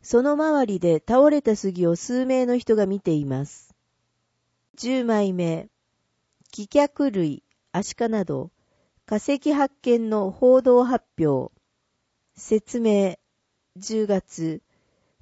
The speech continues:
テーブルの上に発見した化石を置き、説明をしています。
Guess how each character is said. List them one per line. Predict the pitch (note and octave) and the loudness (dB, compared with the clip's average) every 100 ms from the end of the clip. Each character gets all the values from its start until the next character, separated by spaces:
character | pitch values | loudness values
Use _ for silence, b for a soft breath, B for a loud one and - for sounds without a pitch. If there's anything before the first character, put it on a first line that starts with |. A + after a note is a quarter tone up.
| _ | _
テ | - D4 | 0 2
ー | D4 | 2
ブ | D#4 | -2
ル | D4+ | -2
の | C#4+ | -2
上 | C#4+ C#4+ | 0 -2
に | C4 | -2
発 | G#3 G3 - | -4 -6 -8
見 | - C4+ | -4 -4
し | C#4 | -2
た | B3 | -2
化 | A#3 | -2
石 | A3+ A#3 G#3 A3 | -4 -6 -6 0
を | G#3+ G3+ | 2 2
置 | - - - | -2 -12 -14
き、 | |
説 | - F#3+ - | -8 -8 -6
明 | B3+ B3+ A#3+ | 0 2 4
を | A#3 | 2
し | - | -2
て | G#3+ | -2
い | G#3 | -2
ま | F3 E3 | -2 -4
す。 | - - | -6 -16